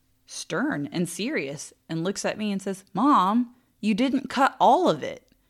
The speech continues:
I said, "Oh, I didn't know you wanted all of it cut. I did your normal haircut." "Mom, I don't want any hair. Cut all of it off." I asked, "You wanna be bald?"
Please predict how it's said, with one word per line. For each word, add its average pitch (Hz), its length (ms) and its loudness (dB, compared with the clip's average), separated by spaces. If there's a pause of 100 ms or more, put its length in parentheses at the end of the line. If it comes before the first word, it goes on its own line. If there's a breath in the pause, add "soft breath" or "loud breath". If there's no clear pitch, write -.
(220)
I - 20 -8
said, - 220 -6
"Oh, - 320 -2 (540)
I 160 120 -2
didn't 220 240 0
know 247 120 0
you 311 160 0
wanted 160 240 0
all 151 160 -2
of 147 80 -8
it 147 100 -8
cut. - 240 -10 (140)
I 160 80 -2
did 160 240 -4
your 170 340 -4
normal 156 680 0
haircut." 214 460 -4 (480 loud breath)
"Mom, 240 540 4
I 185 140 2
don't 202 320 0
want 190 240 -2
any 233 300 2
hair. 160 420 -2
Cut - 260 -2 (140)
all 220 340 4
of 233 160 2
it 240 140 0
off." - 400 -4 (560 soft breath)
I 143 140 -4
asked, 156 440 -6 (160)
"You 165 220 -4
wanna 175 260 2
be 151 140 -4
bald?" 175 580 0